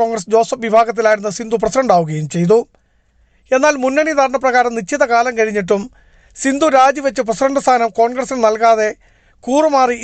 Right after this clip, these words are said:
എൽ ഡി എഫിനൊപ്പം ചേർന്ന് പ്രസിഡന്റ് സ്ഥാനത്ത് തുടർന്നു. ഇതേ തുടർന്ന് കോൺഗ്രസ് അംഗമായിരുന്ന ഡിക്ലാർക്ക് സെബാസ്റ്റ്യൻ നൽകിയ കേസിനെ തുടർന്നാണ് സിന്ധു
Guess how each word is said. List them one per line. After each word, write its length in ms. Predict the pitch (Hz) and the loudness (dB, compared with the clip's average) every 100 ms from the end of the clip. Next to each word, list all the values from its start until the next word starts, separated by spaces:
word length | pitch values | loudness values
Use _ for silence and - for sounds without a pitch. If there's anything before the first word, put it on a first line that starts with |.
| 233 | -2
എൽ 60 | 247 | 0
ഡി 60 | 277 | -2
എഫിനൊപ്പം 320 | 294 240 220 | -2 -2 0
ചേർന്ന് 220 | 214 202 190 | 0 0 -4
പ്രസിഡന്റ് 300 | 196 247 220 | -6 -4 0
സ്ഥാനത്ത് 320 | 175 170 165 160 | 2 2 0 -2
തുടർന്നു. 360 | 170 165 170 214 233 _ _ _ - - _ _ - | 0 0 2 2 0 _ _ _ -20 -20 _ _ -4
ഇതേ 140 | 220 254 | 0 2
തുടർന്ന് 380 | 254 233 226 220 220 - _ _ _ _ | 2 2 2 2 0 -6 _ _ _ _
കോൺഗ്രസ് 380 | 254 285 302 294 | 2 2 2 -2
അംഗമായിരുന്ന 400 | 285 254 254 240 233 | 0 2 2 2 0
ഡിക്ലാർക്ക് 420 | 226 - 269 262 247 | -2 0 0 -2 -4
സെബാസ്റ്റ്യൻ 340 | 226 240 247 233 | 0 0 0 -2
നൽകിയ 260 | 214 214 208 185 | -2 0 0 0
കേസിനെ 340 | 220 226 247 233 | -2 0 0 0
തുടർന്നാണ് 460 | 220 220 202 185 185 233 _ _ _ _ - | 0 2 2 2 0 -4 _ _ _ _ -4
സിന്ധു 260 | 277 277 | -2 0